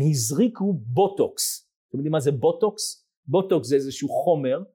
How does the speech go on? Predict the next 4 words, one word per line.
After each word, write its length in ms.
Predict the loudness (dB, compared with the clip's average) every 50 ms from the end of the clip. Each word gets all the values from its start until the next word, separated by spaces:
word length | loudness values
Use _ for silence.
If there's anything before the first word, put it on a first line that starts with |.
| _ _ _ _
שמזריקים 840 | -6 -2 0 2 2 2 2 2 0 0 -2 0 0 0 2 2 2 2
פה 260 | 2 2 2 4 4
במצח 680 | 2 0 2 0 -4 -4 -4 -2 -2 -2 -2 -4 -8 -18 _ _ _ _ _ _
להסרת 680 | 0 2 2 2 0 -2 0 0 0 2 2 0 0